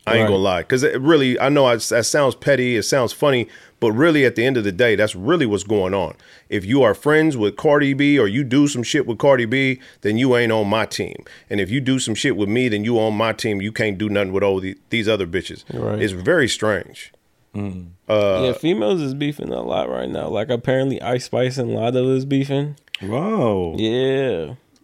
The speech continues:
Speaker 1: Ice Spice look like Latto's mom. I mean, Ice Spice look like Latto's daughter or some shit. Like, that's funny that they both, the light-skinned broads is,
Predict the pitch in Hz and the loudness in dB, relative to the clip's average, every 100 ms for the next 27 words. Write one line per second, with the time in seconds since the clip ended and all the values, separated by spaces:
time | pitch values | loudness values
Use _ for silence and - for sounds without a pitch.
0 | _ - 104 143 - 123 110 120 113 107 | _ -4 0 0 2 2 2 0 0 0
1 | - _ _ 95 117 120 107 95 104 - | -4 _ _ -2 0 2 0 -2 -8 -20
2 | _ _ 98 110 117 85 85 _ - 117 | _ _ -6 -2 -2 -4 -12 _ -4 0
3 | 104 120 156 139 113 120 107 104 104 113 | 2 2 2 2 2 0 0 0 2 2
4 | 95 87 107 90 85 92 87 - - - | 0 0 0 -2 -6 -10 -10 -10 -12 -6
5 | 101 90 120 - 131 104 90 95 92 104 | -6 0 -2 0 -2 0 -2 -4 -2 -2
6 | 95 104 90 90 101 98 - 104 98 90 | 0 -2 -2 -4 -2 -2 -4 -4 -4 -6
7 | _ _ _ 101 104 98 92 87 | _ _ _ -8 0 0 0 -6